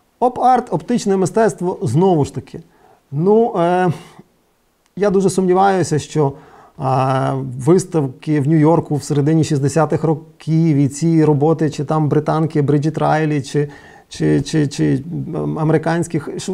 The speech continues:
ш-, м, художників, що вони були ось відомі, е, українським плакатистам. Швидше за все, е,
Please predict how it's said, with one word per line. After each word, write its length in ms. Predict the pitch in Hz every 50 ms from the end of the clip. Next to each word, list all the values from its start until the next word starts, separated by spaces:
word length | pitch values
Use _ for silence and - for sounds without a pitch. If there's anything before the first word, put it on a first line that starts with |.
| 190 -
ш-, 120 | 147 - -
м, 520 | 196 175 170 165 165 175 202 180 170 165 156
художників, 460 | - 175 170 160 147 160 151 165 131
що 120 | - 165
вони 120 | 175 180 170
були 180 | 156 165 160
ось 160 | 156 147 -
відомі, 420 | 135 143 123 127 147 165 180 165 151
е, 40 | 147
українським 720 | 147 - 147 143 143 151 147 - 139 151 151 147 147 139
плакатистам. 640 | - 147 151 147 156 147 - 127 107 - - 127 180
Швидше 400 | - - - 208 247 294 277 233
за 80 | 208 220
все, 400 | 185 - - - 214 220 220 208 - - - - - - - - - - -
е, 440 | 170 151 151 151 151 147 151 147 143